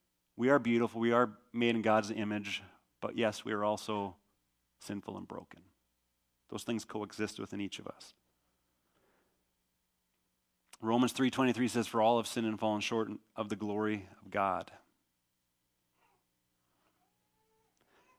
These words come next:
And as we talk about these things, this is not just an intellectual exercise, is it?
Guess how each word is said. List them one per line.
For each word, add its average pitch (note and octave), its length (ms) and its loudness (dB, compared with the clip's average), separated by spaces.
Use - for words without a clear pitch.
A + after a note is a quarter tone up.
And D3+ 100 4
as F3+ 140 8
we E3+ 80 6
talk D#3 320 12
about C#3 280 8
these B2+ 220 6
things, B2+ 540 2
this C#3 140 -2
is C#3 80 0
not E3 200 4
just C3 140 -2
an B2+ 100 2
intellectual B2 640 2
exercise, G2+ 480 -2
is G#2+ 180 -2
it? G2 140 -6